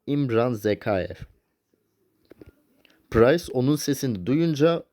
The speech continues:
açıkçası birazcık sinirleri de bozulmuyor değil. Çünkü bin dokuz yüz doksan altı senesinde Kaptan Macmillan'ın önderliğinde İmran Zakayev'i vurmak için bir operasyon yapıyor.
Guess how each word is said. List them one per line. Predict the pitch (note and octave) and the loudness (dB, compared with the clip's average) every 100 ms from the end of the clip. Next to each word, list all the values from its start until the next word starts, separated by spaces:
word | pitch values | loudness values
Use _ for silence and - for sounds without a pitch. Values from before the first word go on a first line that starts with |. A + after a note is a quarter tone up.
| - | -8
açıkçası | C3 D3+ - B2+ - D3+ | -6 -4 -2 -2 -2 0
birazcık | A#2+ A2+ D3+ | 2 2 0
sinirleri | - - B2 A2+ A2 G#2+ | -8 -4 -2 2 0 2
de | D#3 C#3+ | 0 2
bozulmuyor | A#2+ A#2 G#2 G#2+ D#3 C3+ | 0 -2 -4 0 -2 -2
değil. | A2 F2 | -4 -6
Çünkü | - B2+ A2+ C#3 B2+ - - _ - | -6 -6 -2 -2 -2 -6 -20 _ -6
bin | A2 | 0
dokuz | A#2 - | 0 2
yüz | E3+ C3+ | 0 2
doksan | A#2+ G#2+ B2 A2+ | 2 2 -2 0
altı | A2+ - | -2 -4
senesinde | - C#3+ G#2+ F#2+ G2+ F#2 A#2+ E3+ _ _ _ _ _ _ _ | -4 -2 -2 -4 -6 -4 -4 -6 _ _ _ _ _ _ _
Kaptan | - A#2 - B2+ | -2 -2 2 2
Macmillan'ın | B2 B2 - F#3 D#3 A#2 | 2 -2 -2 0 0 0
önderliğinde | A2 C3+ D3 C#3+ C#3 D3 F3 - | 0 2 2 2 0 -2 -4 -6
İmran | D#3 E3 D3+ A#2+ | -6 -2 0 0
Zakayev'i | G#2 A#2+ B2+ F3 E3+ D3+ F3 | 0 0 0 2 2 2 0
vurmak | D#3 B2+ D3 D#3+ - | -4 -4 -2 -2 -4
için | - F3 | -6 -2
bir | D#3 D#3+ | -2 -2
operasyon | - B2 C#3 A#2 A2 - D3 D3+ | -2 0 0 0 -2 -2 -2 0
yapıyor. | A#2 - G#2 F2+ | -2 -4 -6 -6